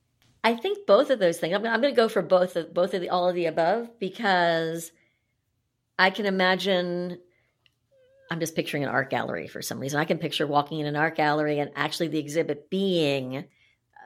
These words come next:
a series of paintings that have no title cards whatsoever, followed by a room where we see the same paintings with the title cards. And that experience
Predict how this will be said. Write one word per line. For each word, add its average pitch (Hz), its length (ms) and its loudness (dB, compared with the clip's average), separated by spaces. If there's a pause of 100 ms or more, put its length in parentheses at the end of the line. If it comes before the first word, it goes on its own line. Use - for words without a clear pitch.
a 156 140 2
series 175 480 0
of 160 120 -4
paintings 165 500 -4
that 165 120 -2
have 170 240 0
no 170 300 0
title 147 360 -2
cards 147 320 -2
whatsoever, 156 920 0
followed 165 360 -2
by 156 100 2
a 156 100 0
room 165 340 -4
where 151 160 -4
we 156 120 -8
see 160 140 -8
the 165 100 -8
same 160 240 -8
paintings 165 440 -8
with 214 220 2
the - 80 -2
title 151 300 -2
cards. 151 440 -2
And 165 200 -6
that 160 160 0
experience 165 760 -2